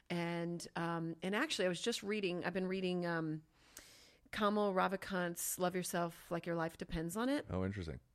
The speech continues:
Speaker 1: He has a new version that's a revised version with more in the end, and it tells a story about, of his breakup and stuff. Have you read it?
Speaker 2: No.
Speaker 1: It's really good.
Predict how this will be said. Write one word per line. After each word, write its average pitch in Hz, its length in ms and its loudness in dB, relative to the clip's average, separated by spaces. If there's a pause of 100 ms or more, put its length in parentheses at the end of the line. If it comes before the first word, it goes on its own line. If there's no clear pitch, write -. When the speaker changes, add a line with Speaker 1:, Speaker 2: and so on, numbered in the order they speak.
(200)
Speaker 1:
He 196 140 -2
has 202 160 2
a 190 40 2
new 214 240 4
version 185 380 0
that's 160 180 -6
a 170 80 0
revised 165 460 -2
version 160 380 -4
with 156 160 -8
more 165 180 -4
in 165 80 -2
the - 140 -6
end, 160 420 -4 (420)
and 165 240 -2
it 156 100 -6
tells 175 200 -2
a 170 60 -4
story 165 260 -2
about, 160 240 -6
of - 140 -10
his 170 100 -8
breakup 170 460 -6
and 190 100 -6
stuff. 214 160 -4
Have 208 140 -8
you 247 80 0
read 226 160 0
it? 254 160 -4 (160)
Speaker 2:
No. 127 260 -2
Speaker 1:
It's - 160 -16
really 240 160 -4
good. - 160 -8